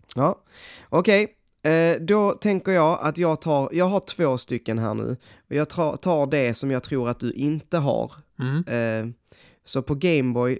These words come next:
Speaker 1: så vill jag ha med nu, eh,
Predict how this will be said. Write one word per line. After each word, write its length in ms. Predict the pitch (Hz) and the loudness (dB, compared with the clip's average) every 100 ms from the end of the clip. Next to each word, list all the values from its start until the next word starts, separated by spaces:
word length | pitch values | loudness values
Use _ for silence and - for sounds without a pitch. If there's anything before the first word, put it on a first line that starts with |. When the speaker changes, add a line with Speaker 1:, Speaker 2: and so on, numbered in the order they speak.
| - | -6
Speaker 1:
så 240 | - 143 127 _ _ _ _ _ | -8 -6 -8 _ _ _ _ _
vill 320 | - - 139 | -12 -4 -2
jag 100 | 127 | 0
ha 140 | 123 127 | -2 0
med 300 | 120 113 113 | 0 0 -2
nu, 280 | 113 107 113 _ _ - | -2 -4 -8 _ _ -10
eh, 280 | 110 107 | -6 -4